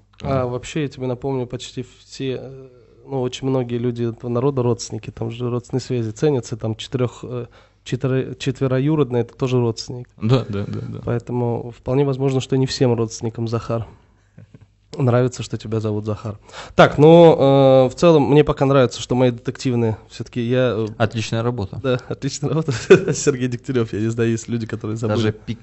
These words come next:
Speaker 3: пикограммы ингушей буквально в крови Джона Джонса ты бы мог найти. Вот реально гомеопатическая доза, доза ингушей, и ты просто вот вывел его на чистую воду за три минуты.
Speaker 1: Это не оскорбительно?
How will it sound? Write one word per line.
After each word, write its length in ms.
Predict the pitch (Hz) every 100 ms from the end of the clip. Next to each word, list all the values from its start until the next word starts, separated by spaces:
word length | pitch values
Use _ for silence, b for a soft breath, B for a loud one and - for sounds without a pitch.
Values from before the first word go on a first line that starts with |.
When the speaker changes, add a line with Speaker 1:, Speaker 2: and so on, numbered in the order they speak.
| _ -
Speaker 3:
пикограммы 960 | 113 117 113 120 113 104 92 87 - -
ингушей 560 | 107 104 101 107 107
буквально 420 | 95 92 98 92
в 60 | -
крови 260 | 101 101 98
Джона 240 | 98 92
Джонса 400 | 87 98 104 95
ты 120 | 92
бы 120 | 92
мог 200 | 92 92 95
найти. 280 | 90 -
Вот 160 | 90 90
реально 400 | 98 92 90 85
гомеопатическая 840 | 98 107 113 113 120 127 110 - 98
доза, 440 | 95 92 90 - -
доза 320 | 107 107 95 92
ингушей, 640 | 90 95 98 - 123 135 b b b b _
и 40 | 90
ты 140 | 101
просто 360 | 92 101 - 92
вот 120 | 87 - _
вывел 400 | 98 95 117 113 104
его 140 | 98
на 120 | 98
чистую 320 | - 101 -
воду 240 | 92 104 98
за 120 | 95
три 180 | 98 98
минуты. 440 | 92 90 85 87 -
Speaker 1:
Это 200 | 131 135
не 80 | 127
оскорбительно? 640 | 123 143 135 160 143 120